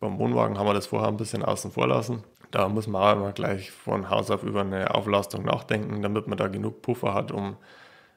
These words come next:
alltägliche Sachen und auch ein bisschen das Freizeitequipment mitnehmen zu können. Und ein bisschen extremer ist halt einfach beim Campervan, weil da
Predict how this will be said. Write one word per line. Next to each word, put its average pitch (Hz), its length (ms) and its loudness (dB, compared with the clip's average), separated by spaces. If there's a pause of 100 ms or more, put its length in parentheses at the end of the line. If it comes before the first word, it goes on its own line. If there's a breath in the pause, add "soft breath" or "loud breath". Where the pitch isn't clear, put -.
(160 loud breath)
alltägliche 110 640 0
Sachen 104 360 -2
und 98 460 -2
auch 95 160 -6
ein 104 120 -6
bisschen 98 360 -4
das 92 160 -6
Freizeitequipment 110 880 -2
mitnehmen 131 360 -2
zu 127 160 -6
können. 120 360 -2 (540 loud breath)
Und 104 240 0
ein 104 120 -4
bisschen 104 260 -4
extremer 95 480 0
ist 95 140 -6
halt - 140 -2
einfach - 280 -4
beim 90 380 -4
Campervan, 98 640 0
weil 92 240 -2
da - 300 -4